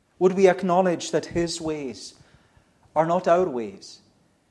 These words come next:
and his thoughts are, are not our thoughts, would we confess that every sin and every sickness and every suffering that we went through and every sorrow we experienced, that, would we confess that it was all part of his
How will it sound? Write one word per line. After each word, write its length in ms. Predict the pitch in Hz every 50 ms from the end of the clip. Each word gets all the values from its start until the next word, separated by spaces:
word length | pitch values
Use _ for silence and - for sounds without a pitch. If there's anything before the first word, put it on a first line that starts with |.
| _ _ -
and 140 | 156 156 139
his 340 | - - 175 185 180 - -
thoughts 460 | - 196 190 202 196 196 - - -
are, 200 | - 180 175 175
are 180 | 185 185 185
not 240 | 175 170 180 180 -
our 240 | 175 165 175 175 160
thoughts, 440 | - - - 131 113 117 117 - -
would 160 | 190 202 202
we 120 | 208 226
confess 880 | 220 - 202 190 170 - - - 160 156 165 156 - - - - - - _ _ _ _ _ _ _ _ _ _ _ _ _
that 140 | - 156 175
every 240 | 170 165 175 190
sin 600 | 185 - - - - 151 147 147 139 120 101 95 - _ _ _ _ _ _ _ _ _ _ _
and 120 | - 156 160
every 240 | 156 156 175 202 196
sickness 680 | - - - - 170 - - - 151 123 117 - - -
and 120 | - 160 143
every 380 | 151 156 185 190 190 175 - - - - - - _ _
suffering 600 | - - - - - 185 185 - 208 190 185 180
that 100 | 170 165
we 80 | 160 160
went 260 | 139 147 139 139 135
through 180 | - - 156 139
and 80 | 139
every 200 | 156 160 170 190
sorrow 540 | 160 - - - - - 202 180 196 196 185
we 160 | 170 170 165
experienced, 680 | 160 156 - - - - 170 156 156 156 143 139 131 -
that, 180 | 175 160 - - - - -
would 160 | 165 185 185
we 120 | 208 220
confess 560 | 214 - 208 196 185 - 190 175 190 185 -
that 80 | - 190
it 60 | 180
was 140 | 170 170 165
all 260 | 170 165 175 190 185
part 360 | 185 - - 175 170 170 170
of 120 | 190 202 -
his 380 | 165 180 180 175 160 - -